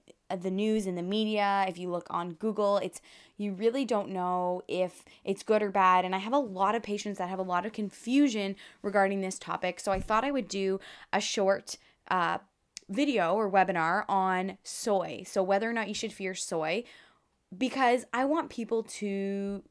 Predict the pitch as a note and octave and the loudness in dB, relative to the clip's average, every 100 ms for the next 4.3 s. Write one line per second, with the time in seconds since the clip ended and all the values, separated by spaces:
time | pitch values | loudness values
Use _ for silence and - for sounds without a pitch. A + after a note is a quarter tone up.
0 | F#3 F#3+ G3 - A3 A3 F#4 G#3+ F#3 G3 | -12 -8 -8 -6 -4 0 0 0 -4 -6
1 | G3 - F#3+ F#3 F#3+ - G3 F#3 F#3 F3+ | -6 -4 -4 -4 -6 -8 -4 -4 0 0
2 | F3+ E3 E3+ C#4 - F#3 F#3 - - A3+ | 0 2 2 0 -2 -4 -4 -8 -8 -4
3 | A#3+ B3 C#4+ C4+ - A#3 A3 C4+ - G3+ | -2 0 0 0 -2 -6 -4 -6 -4 -2
4 | F3 E3+ | 0 -2